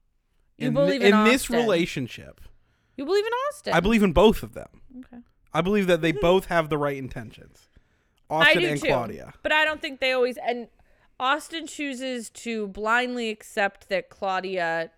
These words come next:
Speaker 1: could not have any bad motives. Claudia does not choose to blindly accept that, which I think is okay,
Speaker 2: But I also don't
Speaker 1: personally. <laughs>
Speaker 2: think it has anything to do with the show.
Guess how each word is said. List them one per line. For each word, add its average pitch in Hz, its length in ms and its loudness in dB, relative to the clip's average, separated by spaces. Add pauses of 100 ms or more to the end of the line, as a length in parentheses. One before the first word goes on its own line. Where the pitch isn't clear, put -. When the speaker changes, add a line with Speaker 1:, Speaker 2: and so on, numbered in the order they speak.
Speaker 1:
could 208 200 -10
not 196 200 0
have 170 640 0 (160)
any 202 180 -6
bad 160 300 -8
motives. - 640 -20 (720)
Claudia 220 580 0
does 214 160 -10
not 226 240 0
choose 226 480 -8
to 214 80 -10
blindly 196 460 -4
accept 175 460 -12
that, - 280 -20 (1000)
which 208 140 -14
I 220 200 4
think 226 260 -8
is 180 100 -12
okay, 156 460 -10
Speaker 2:
But 165 180 2
I 175 140 4
also 285 260 8
don't 262 120 6
Speaker 1:
personally. 214 140 4
<laughs> 226 120 2
Speaker 2:
think 196 60 -4
it 214 40 0
has 170 160 0
anything 175 320 -2
to 156 60 -8
do 147 80 -4
with 131 80 -6
the 123 80 -10
show. - 480 -4